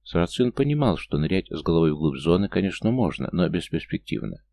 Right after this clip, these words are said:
Путёвых убежищ с гибелью норы и бара больше не осталось, пересидеть непогодь и здешнее потрясение было негде.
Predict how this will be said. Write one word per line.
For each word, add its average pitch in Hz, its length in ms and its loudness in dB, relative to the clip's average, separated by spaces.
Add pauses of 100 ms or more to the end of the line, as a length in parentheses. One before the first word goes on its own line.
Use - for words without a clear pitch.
(400)
Путёвых 98 520 4
убежищ 90 560 4
с 76 140 -10
гибелью 82 360 2
норы 78 240 2
и 78 140 -2
бара 95 320 0
больше 85 360 0
не 82 100 2
осталось, 62 540 -4
пересидеть - 520 0
непогодь 85 540 0
и 90 100 -2
здешнее 87 480 0
потрясение 95 640 -2
было 80 260 2
негде. - 500 -6